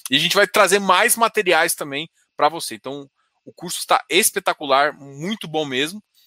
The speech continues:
E também te dá acesso agora a pelo menos um mês de Close Friends. Até porque eu, eu sei que eu boto você dentro, você vai comprar.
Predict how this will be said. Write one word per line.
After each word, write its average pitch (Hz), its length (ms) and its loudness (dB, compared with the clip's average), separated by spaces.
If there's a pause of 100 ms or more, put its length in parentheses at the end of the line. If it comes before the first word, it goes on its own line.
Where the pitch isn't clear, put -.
(120)
E 208 120 0
também 262 420 2
te - 100 -12
dá 185 140 6
acesso 196 380 2 (280)
agora 143 640 4
a - 60 -6
pelo 156 180 -6
menos 160 240 -8
um 196 140 -8
mês 190 440 0 (240)
de 147 120 -6
Close 165 280 -2
Friends. 104 340 -6
Até 220 260 0
porque 247 420 0 (180)
eu, 196 200 2
eu 202 120 4
sei 269 160 6
que 285 140 0
eu 226 100 6
boto 190 300 4
você 277 240 2
dentro, 185 300 2
você - 120 -2
vai 240 140 2
comprar. - 380 -4